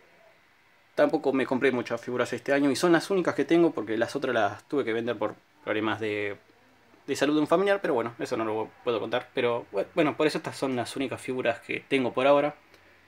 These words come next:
Pero ojalá que este mes pueda conseguir un poco más de plata y pueda comprarme más figuras y subir nuevos videos al canal. Y bueno, gente,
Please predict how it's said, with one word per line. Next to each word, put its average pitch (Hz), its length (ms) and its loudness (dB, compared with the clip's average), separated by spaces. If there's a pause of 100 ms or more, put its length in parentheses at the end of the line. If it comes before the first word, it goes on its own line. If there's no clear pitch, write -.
(960)
Pero 120 360 -2
ojalá 165 280 6
que 170 80 0
este 156 180 0
mes 160 160 6
pueda 156 340 4
conseguir 156 300 0
un 156 80 4
poco 160 220 2
más 165 140 2
de 151 80 6
plata 190 500 0
y 120 540 -6 (440)
pueda 117 680 2 (840)
comprarme 123 760 2 (420)
más 147 200 2
figuras 151 380 4
y 117 380 -2
subir 131 300 -2
nuevos 127 180 0
videos 120 320 0
al 110 80 -2
canal. 101 240 -6 (840)
Y - 60 0
bueno, 131 160 6
gente, 147 280 0